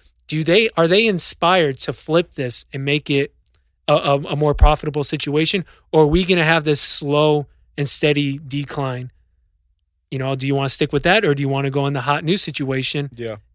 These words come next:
Speaker 1: And, you know, obviously you wanna do your research, but, you know, you, you, there, there are a lot of different ways of looking at it. So if you are in this situation, you gotta do your research,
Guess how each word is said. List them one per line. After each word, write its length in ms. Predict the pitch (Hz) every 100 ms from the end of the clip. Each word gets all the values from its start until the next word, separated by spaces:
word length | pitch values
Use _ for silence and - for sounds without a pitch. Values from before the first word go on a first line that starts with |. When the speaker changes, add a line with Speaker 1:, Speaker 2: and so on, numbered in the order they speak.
| -
Speaker 1:
And, 300 | 131 131 151
you 80 |
know, 80 | 160
obviously 320 | 139 139 131
you 100 | 135
wanna 200 | 127 123
do 100 | 120
your 140 | 127 113
research, 500 | 131 165 143 120 -
but, 220 | 127 131 _ _ _ _
you 120 | - 135
know, 80 |
you, 280 | 135 160 170 185
you, 140 | 180 -
there, 320 | 175 175 180
there 280 | 175 170 170
are 60 |
a 80 | 160
lot 200 | 160 175
of 60 | 175
different 280 | 180 165
ways 160 | 156 151
of 80 | 131
looking 360 | 135 151 143
at 180 | 135 131
it. 160 | 139 -
So 440 | - - 143 135 139
if 180 | 139 127
you 160 | 160 175
are 140 | 160
in 220 | 151 165
this 140 | 151 135
situation, 600 | 139 - 135 135 139 135
you 60 |
gotta 220 | 151 143
do 120 | 139 143
your 200 | 139 127
research, 640 | 143 151 - 135 135 -